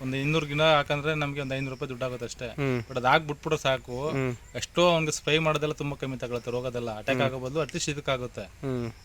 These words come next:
Speaker 1: ಐನೂರು ರೂಪಾಯಿ ಇನ್ವೆಸ್ಟ್ ಮಾಡ್ಕ at least ಐದು ಸಾವಿರ ರೂಪಾಯಿ ಅಂತೂ ಕಮ್ಮಿ ಅವ್ನಿಗೆ ಏನೋ
Speaker 2: ಅದೇ
Speaker 1: ಅನ್ಸಲ್ಲ.
Speaker 2: ಕೀಟಗಳೆಲ್ಲ ಬಂದು ಅದ್ರ ಮೇಲೆ
Speaker 1: ಐದು ಸಾವಿರ ರೂಪಾಯಿ
Speaker 2: ಕುತ್ಕೊಂಡು
Speaker 1: ಅಷ್ಟು ಆದಾಯ
Speaker 2: ಅಟ್ರಾಕ್ಟ್
Speaker 1: ಬಂದಿರುತ್ತೆ.
Speaker 2: ಮಾಡುತ್ತೆ, ಹೌದು.
Speaker 1: ಕಡಿಮೆ ಅಂದ್ರೆ.
Speaker 2: ಹ್ಮ್.
Speaker 1: But ಇನ್ನೂ ಜಾಸ್ತಿ ಬಂದಿರ್ತದೆ. ನಾವು ಮಿನಿಮಮ್ ಹೇಳ್ತಾ ಇದೀನಿ, actually ನಾನು ಮಿನಿಮಮ್ ಟಾರ್ಗೆಟ್ ಲೆಕ್ಕಾಚಾರ ಮಾಡೋದು.
Speaker 2: ಹ್ಮ್.
Speaker 1: ಜಾಸ್ತಿ ಸಿಕ್ಕಿದಾಗ ನಾವು ಇಟ್ಕೋತೀವಿ.
Speaker 2: ಹ್ಮ್.
Speaker 1: ಜಾಸ್ತಿ ಇದ್ದು ಕಮ್ಮಿ ಮಾಡಿದಾಗ ನಮ್ಮ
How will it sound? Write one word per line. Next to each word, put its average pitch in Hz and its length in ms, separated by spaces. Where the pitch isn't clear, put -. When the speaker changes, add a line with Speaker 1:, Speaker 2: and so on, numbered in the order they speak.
Speaker 1:
ಐನೂರು 156 140
ರೂಪಾಯಿ 170 180
ಇನ್ವೆಸ್ಟ್ 165 240
ಮಾಡ್ಕ 160 160
at 160 240
least 156 180
ಐದು 147 80
ಸಾವಿರ 165 180
ರೂಪಾಯಿ 156 220
ಅಂತೂ 151 160
ಕಮ್ಮಿ 147 220
ಅವ್ನಿಗೆ 135 380
ಏನೋ 135 120
Speaker 2:
ಅದೇ 135 100
Speaker 1:
ಅನ್ಸಲ್ಲ. 170 180
Speaker 2:
ಕೀಟಗಳೆಲ್ಲ 190 260
ಬಂದು 185 60
ಅದ್ರ 175 100
ಮೇಲೆ 180 100
Speaker 1:
ಐದು 156 60
ಸಾವಿರ 180 160
ರೂಪಾಯಿ 170 180
Speaker 2:
ಕುತ್ಕೊಂಡು 180 220
Speaker 1:
ಅಷ್ಟು 180 160
ಆದಾಯ 160 180
Speaker 2:
ಅಟ್ರಾಕ್ಟ್ 160 160
Speaker 1:
ಬಂದಿರುತ್ತೆ. 185 220
Speaker 2:
ಮಾಡುತ್ತೆ, 135 260
ಹೌದು. 110 180
Speaker 1:
ಕಡಿಮೆ 160 280
ಅಂದ್ರೆ. 160 240
Speaker 2:
ಹ್ಮ್. 120 480
Speaker 1:
But 113 140
ಇನ್ನೂ 170 220
ಜಾಸ್ತಿ 190 240
ಬಂದಿರ್ತದೆ. 170 340
ನಾವು 151 180
ಮಿನಿಮಮ್ 170 300
ಹೇಳ್ತಾ 160 200
ಇದೀನಿ, 147 160
actually 135 240
ನಾನು 156 280
ಮಿನಿಮಮ್ 151 260
ಟಾರ್ಗೆಟ್ 143 240
ಲೆಕ್ಕಾಚಾರ 135 300
ಮಾಡೋದು. 120 320
Speaker 2:
ಹ್ಮ್. 135 400
Speaker 1:
ಜಾಸ್ತಿ 127 240
ಸಿಕ್ಕಿದಾಗ 151 240
ನಾವು 143 200
ಇಟ್ಕೋತೀವಿ. 135 440
Speaker 2:
ಹ್ಮ್. 131 360
Speaker 1:
ಜಾಸ್ತಿ 147 320
ಇದ್ದು 180 140
ಕಮ್ಮಿ 170 180
ಮಾಡಿದಾಗ 165 320
ನಮ್ಮ 151 180